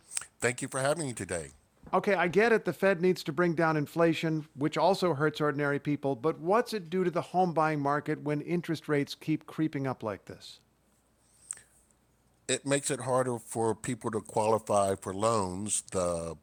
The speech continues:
Speaker 1: payment you have to make is based on the interest rate. Each increase in the interest rate ups the amount of money you have to pay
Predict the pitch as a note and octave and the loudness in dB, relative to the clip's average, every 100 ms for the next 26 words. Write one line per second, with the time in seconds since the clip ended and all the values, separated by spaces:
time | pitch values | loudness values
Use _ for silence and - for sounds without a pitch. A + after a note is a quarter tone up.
0 | _ - - C3+ B2 G#2 - F#2 F2 F#2+ | _ -6 0 0 2 -2 -4 -8 -6 -4
1 | F2+ - F#2+ E2+ F2 B2 - - - - | -4 -8 -8 -6 -4 -6 -10 -20 -20 -20
2 | _ F#2 F2+ - G#2 A2+ - G2 F#2 G2 | _ -6 -4 0 2 2 0 0 0 -2
3 | A#2+ G2 - - F2 F#2+ - _ - D3+ | -2 -4 -4 -4 -4 -4 -8 _ -4 -4
4 | - A2+ A#2 - A2 G2 G2 F2+ F2 A#2 | -4 -4 -4 -4 -2 0 -2 -4 -6 -6
5 | A#2 G2 - G2 F#2+ F#2+ - - - _ | -6 -6 -4 -2 -2 -4 -12 -20 -20 _
6 | _ _ - A2+ - - A2 G2+ G2+ G2 | _ _ 0 0 2 0 2 2 2 2
7 | F#2 F#2+ F#2+ F#2 F#2 F2+ F2 - - - | 2 0 -2 -4 -6 -6 -8 -8 -12 -4
8 | G2 G#2+ A2+ | -2 -2 -4